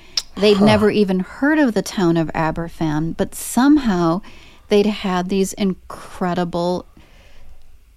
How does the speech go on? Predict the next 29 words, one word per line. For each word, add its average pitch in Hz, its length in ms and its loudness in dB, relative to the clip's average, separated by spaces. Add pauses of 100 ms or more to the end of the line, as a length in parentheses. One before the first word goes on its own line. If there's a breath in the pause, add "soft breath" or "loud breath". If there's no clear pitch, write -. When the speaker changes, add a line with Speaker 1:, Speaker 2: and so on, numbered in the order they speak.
(120)
Speaker 1:
premonitions. 185 1000 -2 (320 soft breath)
So 202 420 2 (600 soft breath)
one 220 420 2
came 202 360 0
from 196 180 -2
a 185 60 -2
sixty-three-year-old 180 880 -4
man 165 280 -4
named 165 240 -4
J. 185 320 -2
Arthur 180 400 -6
Taylor, 165 680 -10
who 190 80 -10
was 175 200 -8
from 165 220 -6
Stacksteads, - 1400 -8 (360 soft breath)
a 190 80 -2
village 190 440 -2
near 170 220 -4
Lancashire 180 800 -6 (280)
Moors. 180 680 -4 (680 soft breath)
Two 285 220 2
nights 226 320 2
before 202 300 -2
the 190 100 -2
disaster, 170 640 -6
he 233 300 -6
dreamed 196 380 -2
that, - 140 -12